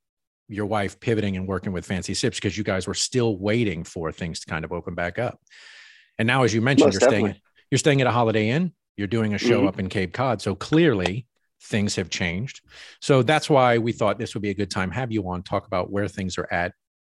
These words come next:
Speaker 1: in the country with covid. Uh, we know with the State of the Union address that Biden mentioned, the C D C has lifted mask mandates across the country, so that's changed.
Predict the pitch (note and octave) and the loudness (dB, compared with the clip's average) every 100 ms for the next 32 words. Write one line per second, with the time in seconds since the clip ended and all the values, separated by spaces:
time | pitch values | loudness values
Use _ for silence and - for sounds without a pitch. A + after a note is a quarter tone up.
0 | _ _ _ - C#3+ D#3 C#3+ A2+ G2+ A2 | _ _ _ 0 2 4 2 -2 -2 -2
1 | G2 - - F#2+ F2+ F2+ E2+ _ _ _ | -4 -4 -4 -4 -2 -4 -6 _ _ _
2 | - F2 G2+ G2+ G#2 G2+ G2 F#2 F#2+ F2+ | -4 -2 2 2 2 2 0 -2 -4 -4
3 | F2+ - G#2 F#2 F#2+ G2 G2 F#2+ F#2+ F#2 | -6 -2 -2 -2 -4 -2 -2 -4 -2 -4
4 | F2 - G2+ F#2 A2+ F#2+ F2+ F2+ F2 F#2+ | -4 -8 -6 -6 -2 -2 0 -2 -4 -4
5 | E2+ - F2+ F2 E2+ F2+ F#2+ F#2+ - F2 | -6 -6 -6 -6 -4 -4 -4 -6 -4 -6
6 | F2+ F2 - F2 E2+ F2 - - F2 - | -4 -6 -6 -6 -4 -6 -6 -6 -6 -6
7 | - G#2 F#2 F#2+ - E2 F#2 - - F2+ | -4 -4 -4 -6 -6 -4 -4 -6 -8 -6
8 | E2+ E2+ | -6 -8